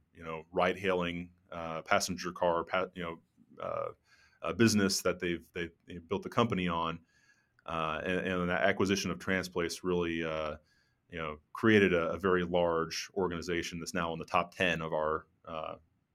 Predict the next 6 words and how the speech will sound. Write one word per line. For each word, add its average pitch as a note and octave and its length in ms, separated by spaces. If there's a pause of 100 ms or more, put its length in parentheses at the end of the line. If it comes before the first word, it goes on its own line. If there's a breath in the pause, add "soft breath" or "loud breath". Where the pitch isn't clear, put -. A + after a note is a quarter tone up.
(360)
top F2+ 220
one F2 80
hundred E2 260
logistics E2+ 480
companies E2+ 400
lists. E2 400